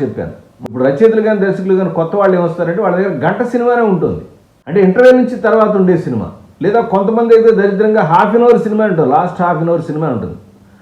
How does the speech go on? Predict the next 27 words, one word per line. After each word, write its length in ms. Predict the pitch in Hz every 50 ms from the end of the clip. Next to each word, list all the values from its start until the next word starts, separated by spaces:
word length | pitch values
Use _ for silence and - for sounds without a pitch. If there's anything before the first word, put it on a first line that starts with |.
| - _
అంటే 120 | - 190 196
మిగతా 220 | 175 190 196 233
గంటనంతా 560 | 220 190 202 202 190 190 202 202 196 196 208 185 -
సోది 200 | 190 196 190 175
నెత్తి 220 | 170 170 165 196
కొట్టించుకోవాలి 500 | 185 180 165 160 - - 147 131 113 95
మనం. 220 | 82 - - - - - - - - - - - - - - - - - - -
So 80 | 214 190
ఇక్కడ 160 | - - 262
కూడా 220 | 262 262 254 247 233
అంతే, 540 | 196 165 156 156 151 180 202 - - - - - - - - -
సినిమా 260 | - 190 247 247 254 247
స్టార్ట్ 440 | - - - 170 185 220 214 220
అయిందే, 360 | 247 240 240 233 220 247 247 240 226 185 - - - - - - _ _ 117 117 113 117 123 113 - - - 117
ఆ, 140 | 117 120
ఇంటర్వెల్ 540 | 117 113 139 170 185 226 233 233 233 226 220
దగ్గర 160 | 220 208 220
నుంచి 300 | 220 226 208 - 226 190 - 196
చివరి 180 | 202 190 165
దాకా 260 | 170 190 185 - 185 175
అనిపిస్తుంది. 500 | 165 147 135 147 131 - - 113 95 95
కారణం 400 | - 127 131 151 180 180 180 180
ఏంటి? 500 | 175 160 160 165 160 160 156 165 - - - - - - - - - -
అసలు 240 | - - 190 190 185
విషయం 340 | 151 143 - - 214 226
అక్కడే 300 | 180 139 - - 156 156
ఉంది. 280 | - 113 98 82 - -